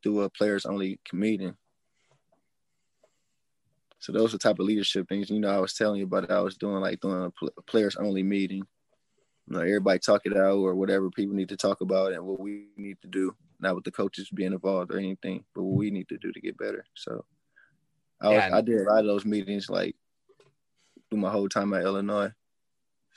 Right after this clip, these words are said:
Speaker 2: And those are leaders you need to be good in coll-, in the, in the world of college basketball. You need those guys. Like the, probably say, like, Aaron Craft for Ohio State. Definitely a tough player, I would assume, to play.
Speaker 1: Oh, he's tough too.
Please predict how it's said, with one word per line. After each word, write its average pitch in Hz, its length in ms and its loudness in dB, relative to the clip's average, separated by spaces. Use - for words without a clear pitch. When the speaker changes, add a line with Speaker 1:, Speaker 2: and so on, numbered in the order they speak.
Speaker 2:
And 117 100 -4
those 143 220 0
are 156 60 4
leaders 147 340 4
you 131 100 2
need 135 300 4
to 113 80 -8
be 113 260 -4
good 117 340 0
in 104 280 -4
coll-, 117 260 0
in 117 180 -2
the, 110 80 -2
in 107 120 -2
the - 240 -10
world 123 260 4
of 107 80 0
college 113 300 4
basketball. 110 480 2
You 95 100 0
need 143 160 4
those 123 220 2
guys. 95 400 -2
Like 117 280 2
the, 117 280 2
probably 147 280 6
say, 143 160 2
like, 120 240 2
Aaron 143 260 6
Craft 131 440 6
for 131 200 6
Ohio 123 300 6
State. 120 580 4
Definitely 139 280 4
a 110 40 2
tough 120 320 2
player, 120 200 4
I 104 120 6
would 110 100 2
assume, 110 240 -2
to 104 60 -2
play. 107 400 2
Speaker 1:
Oh, 101 60 2
he's 101 180 2
tough 95 280 2
too. 98 280 0